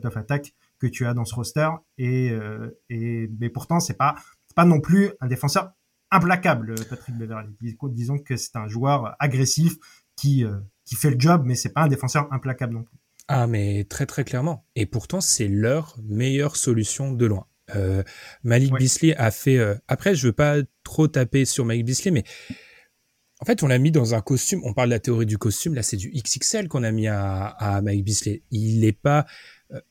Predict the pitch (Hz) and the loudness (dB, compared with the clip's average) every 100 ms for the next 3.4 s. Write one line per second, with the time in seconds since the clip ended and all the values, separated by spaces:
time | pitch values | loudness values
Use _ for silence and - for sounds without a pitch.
0 | _ _ _ - 208 156 123 120 135 143 | _ _ _ -6 -4 0 0 2 2 2
1 | 175 139 147 190 143 110 135 - _ - | 2 2 0 0 0 2 0 -4 _ -8
2 | 110 110 110 101 120 - 123 - 113 - | 0 4 4 2 0 0 0 2 2 2
3 | 135 151 - | 0 0 -2